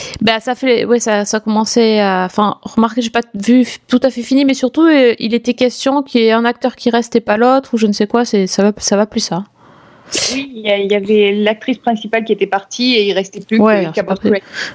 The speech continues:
Speaker 1: Bah, il,
Speaker 2: C'était
Speaker 1: bon,
Speaker 2: le
Speaker 1: il,
Speaker 2: seul qui
Speaker 1: il cabote, c'est lui qu'on aime, mais quand même.
Speaker 2: C'était une agonie,
Speaker 1: <laughs>
Speaker 2: franchement.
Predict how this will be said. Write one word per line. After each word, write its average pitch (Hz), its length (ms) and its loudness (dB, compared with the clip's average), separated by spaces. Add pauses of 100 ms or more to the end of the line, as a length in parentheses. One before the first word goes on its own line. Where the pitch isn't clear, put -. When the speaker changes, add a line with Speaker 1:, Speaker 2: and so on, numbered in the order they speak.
Speaker 1:
Bah, - 140 0
il, 190 80 -2
Speaker 2:
C'était 202 120 2
Speaker 1:
bon, 190 160 2
Speaker 2:
le 185 60 -4
Speaker 1:
il, - 60 0
Speaker 2:
seul 208 100 -6
qui 226 180 0
Speaker 1:
il 226 120 -4
cabote, 254 320 0
c'est 254 140 -4
lui 220 100 0
qu'on 247 240 0
aime, 277 160 0
mais 196 100 -4
quand 214 160 -2
même. 240 200 0 (1000)
Speaker 2:
C'était 247 340 0
une 240 180 -2
agonie, 202 400 0 (200)
Speaker 1:
<laughs> 190 100 2 (300)
Speaker 2:
franchement. 190 340 -6